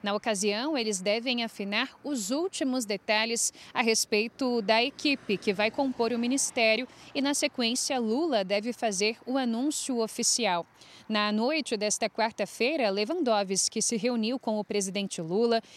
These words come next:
e com o atual ministro da Justiça, Flávio Dino, no Palácio da Alvorada.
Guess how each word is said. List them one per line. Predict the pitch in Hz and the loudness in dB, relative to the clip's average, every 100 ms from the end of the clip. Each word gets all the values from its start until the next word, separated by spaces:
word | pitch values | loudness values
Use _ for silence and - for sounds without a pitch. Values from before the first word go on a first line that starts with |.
| - | -12
e | 202 | 0
com | 226 240 | 0 2
o | |
atual | 240 233 220 233 | -2 0 0 2
ministro | 240 226 226 240 220 | 0 0 -2 -2 0
da | 220 | 2
Justiça, | 202 208 - 226 233 - 247 202 | 2 -2 -2 -2 -2 0 0 0
Flávio | - 220 262 339 254 | 0 0 2 0 -4
Dino, | 196 170 202 202 202 - - - | -4 -4 -2 -2 -4 -8 -20 -2
no | 226 247 | 0 2
Palácio | 247 214 196 202 - 220 196 | 0 2 0 -2 -4 -4 0
da | 202 202 - | 0 0 -2
Alvorada. | 233 262 226 202 151 139 156 | -2 -2 -2 -4 -4 -10 -10